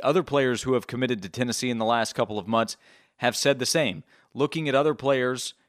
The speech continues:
committing to the Vols caused them to say, "Hmm, maybe I need to check that out." So I think Tennessee did a really good job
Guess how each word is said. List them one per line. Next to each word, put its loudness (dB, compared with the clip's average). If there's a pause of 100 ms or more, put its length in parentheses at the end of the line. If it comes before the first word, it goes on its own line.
committing 0
to -6
the -2
Vols 4 (240)
caused 4
them -2
to -4
say, -4 (300)
"Hmm, 0
maybe 4
I 8
need 0
to -2
check 0
that 2
out." 4
So 6 (400)
I 8
think 0
Tennessee 0
did 2
a 4
really 2
good 0
job 4